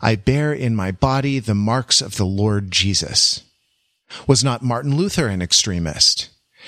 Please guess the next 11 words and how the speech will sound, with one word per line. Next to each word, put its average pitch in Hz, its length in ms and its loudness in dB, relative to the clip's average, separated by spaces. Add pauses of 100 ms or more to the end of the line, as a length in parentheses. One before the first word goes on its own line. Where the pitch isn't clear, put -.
(160)
"Here 151 220 4
I 143 120 0
stand, 101 600 -2
I 107 80 2
cannot 127 480 0
do 127 180 4
otherwise, 117 640 0
so 107 220 0
help 110 260 0
me 107 160 0
God." 92 540 -2